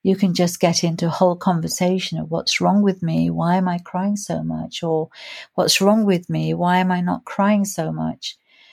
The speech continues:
Because sometimes people get into the pattern of comparing how they think they should be grieving.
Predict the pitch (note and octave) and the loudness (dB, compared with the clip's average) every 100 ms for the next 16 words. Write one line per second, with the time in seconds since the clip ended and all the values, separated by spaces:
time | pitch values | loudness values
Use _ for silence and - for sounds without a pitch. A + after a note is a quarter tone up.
0 | _ - A#3 A#3+ C#4 D#4 C#4+ A#3 F#3 F3 | _ -2 0 2 2 0 0 2 2 0
1 | - G#3+ G3+ F#3+ F3+ G3 F#3 - F3+ F3 | -2 -2 -2 -2 -2 0 0 -2 -2 -2
2 | F3 E3+ F3 - G3 - F3+ E3+ E3 E3 | -2 -6 -6 -6 -6 -2 -2 0 -2 -6
3 | - _ _ _ _ - G3 F#3 F3+ - | -16 _ _ _ _ -4 0 0 0 0
4 | A3 G#3+ G#3 F#3+ F3+ E3+ E3+ E3+ _ _ | 4 6 4 2 0 0 -4 -6 _ _
5 | _ _ _ _ _ _ _ _ _ _ | _ _ _ _ _ _ _ _ _ _
6 | - E3 G#3 G3 F#3+ F#3 F#3 - C4+ - | -2 2 4 4 2 0 0 0 0 0
7 | - D#3 D3+ E3+ D#3+ D#3 - E3 D3+ D3 | -4 -4 -2 -6 -6 -10 -8 -8 -6 -8
8 | - D3 D#3+ F3+ | -6 -6 -6 -8